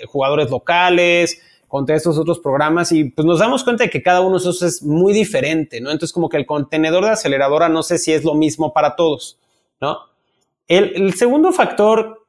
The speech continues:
quizá, no sé si intermedio entre externo y externo, pues es que cuando empezamos como five hundred teníamos la aceleradora en San Francisco, en su momento estaba en Mountain View,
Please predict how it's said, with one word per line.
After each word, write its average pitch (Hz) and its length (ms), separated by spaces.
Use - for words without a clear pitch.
quizá, 220 640
no 180 160
sé 226 100
si 147 380
intermedio 151 800
entre 127 220
externo 156 340
y 165 40
externo, 156 580
pues 170 140
es 233 80
que 220 140
cuando 190 220
empezamos 220 500
como 170 160
five 185 240
hundred 180 260
teníamos 151 380
la 135 80
aceleradora 139 460
en 220 60
San 170 160
Francisco, 139 540
en 131 160
su 135 80
momento 139 280
estaba 156 180
en 143 80
Mountain 143 280
View, 120 180